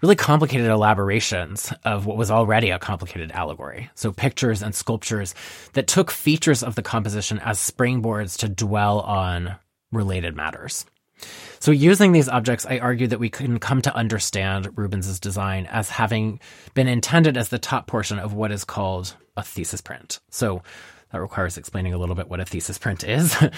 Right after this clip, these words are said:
Um, a thesis print was a kind of print that was made to be used at thesis disputations, which were these capstone events of a completed course of doctoral study.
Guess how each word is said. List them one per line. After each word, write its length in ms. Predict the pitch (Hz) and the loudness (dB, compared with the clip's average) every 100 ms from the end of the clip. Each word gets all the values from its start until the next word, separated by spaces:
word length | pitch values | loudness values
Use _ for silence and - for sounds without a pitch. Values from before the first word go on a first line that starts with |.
| - - - | -12 -14 4
Um, 200 | 139 135 | 4 4
a 60 | 147 | 0
thesis 380 | - 196 185 165 | 6 6 6 4
print 380 | 160 143 131 - - - - | 6 6 2 -4 -14 -20 -2
was 140 | 139 | 0
a 40 | |
kind 300 | 135 - 165 | 0 4 6
of 80 | 175 | 6
print 140 | 160 127 | 4 2
that 80 | |
was 120 | 127 117 | 0 2
made 220 | 139 175 | 4 2
to 80 | 143 | 2
be 80 | 123 | 0
used 480 | 90 87 135 - - _ _ - | 0 -4 -6 -8 -10 _ _ -2
at 180 | 120 - | -2 -2
thesis 440 | - 139 - 127 | 2 2 2 -2
disputations, 960 | - 117 - 104 - 95 - 92 107 - | -2 -4 -4 -6 -6 -6 -6 -8 -10 -10
which 240 | 143 120 - | -6 -4 -2
were 80 | |
these 200 | 120 113 | -2 -2
capstone 540 | - - 139 - 135 113 | -4 0 0 0 -2 -2
events 440 | 95 90 80 - | 0 -2 -2 -8
of 220 | - 113 | -4 -6
a 40 | 104 | -2
completed 440 | 113 107 110 98 | -2 -2 -2 -4
course 240 | 95 92 90 | -6 -8 -8
of 100 | 85 | -6
doctoral 380 | 73 - 80 | -8 -8 -12
study. 400 | - - 71 - | -10 -10 -10 -14